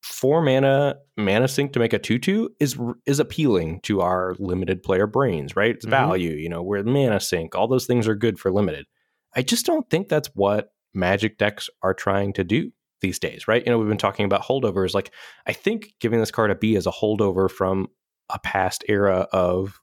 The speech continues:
Speaker 1: grading limited
Speaker 2: Mm-hmm.
Speaker 1: cards. I think this is not how you're winning a game of Magic, spending four mana every turn to make a two two.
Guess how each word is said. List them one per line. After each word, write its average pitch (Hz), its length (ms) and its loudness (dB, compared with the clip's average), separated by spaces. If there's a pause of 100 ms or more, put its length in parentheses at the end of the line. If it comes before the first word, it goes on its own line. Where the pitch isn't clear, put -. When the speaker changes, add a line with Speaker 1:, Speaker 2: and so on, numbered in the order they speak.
Speaker 1:
grading 92 360 2
limited 98 260 0
Speaker 2:
Mm-hmm. 90 80 -10
Speaker 1:
cards. - 300 -6 (340)
I - 100 -20
think 101 200 -2 (160)
this - 180 -2
is 160 160 0
not 123 540 2
how 110 240 0
you're 101 180 2
winning 98 380 2
a 92 40 2
game 95 200 2
of 87 60 0
Magic, 92 360 0
spending 92 340 -2
four 101 220 0
mana 95 240 2
every 90 240 0
turn 95 440 0 (120)
to - 100 -4
make 98 160 2
a 90 60 0
two 107 180 0
two. - 300 -10